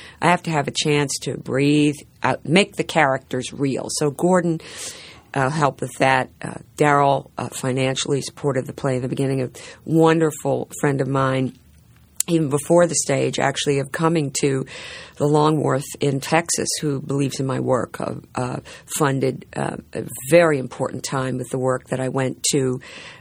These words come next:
uh, M D Anderson Cancer Center, and then immediately after that came and did a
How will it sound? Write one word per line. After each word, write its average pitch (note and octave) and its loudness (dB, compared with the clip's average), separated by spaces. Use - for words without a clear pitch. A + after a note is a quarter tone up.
uh, B2+ 0
M C#3 2
D C3 0
Anderson C3 -2
Cancer D3+ 0
Center, B2 -4
and B2 -2
then B2+ 0
immediately C#3+ 2
after C3+ 0
that - -6
came B2+ -2
and B2 -4
did B2+ 0
a B2 -2